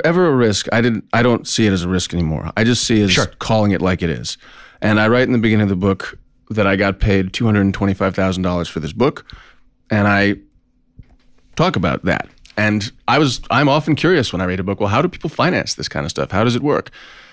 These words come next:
Speaker 1: And I don't think that it's a risk to say, "This is what I got paid," because what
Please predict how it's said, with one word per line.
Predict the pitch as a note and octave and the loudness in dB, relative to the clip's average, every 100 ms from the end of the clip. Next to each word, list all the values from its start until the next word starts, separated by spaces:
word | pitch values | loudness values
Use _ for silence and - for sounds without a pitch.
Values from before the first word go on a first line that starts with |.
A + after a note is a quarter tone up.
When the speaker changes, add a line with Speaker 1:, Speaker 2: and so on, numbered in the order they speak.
| _ - | _ -2
Speaker 1:
And | A2 | 2
I | C#3+ | 2
don't | E3 | 2
think | B2+ | 2
that | G#2 | 0
it's | G2 F2 | -2 -4
a | |
risk | E2 A#2 C3 - - | -2 0 0 -4 -4
to | G#2 | -2
say, | G#2+ G2 F2 F2+ _ _ _ _ _ - | 2 2 2 -2 _ _ _ _ _ -2
"This | G#2+ F#2+ | -2 0
is | F#2 | 0
what | F#2+ | 2
I | F#2 | 2
got | F2+ F2+ F2+ | 0 -2 -2
paid," | - G2 F#2+ F2+ - _ _ - - - | 0 2 2 -2 -6 _ _ -20 -20 -8
because | A2+ A2 A2 F#2+ - _ _ - | -2 2 2 0 -6 _ _ -6
what | G#2 A2 | 0 0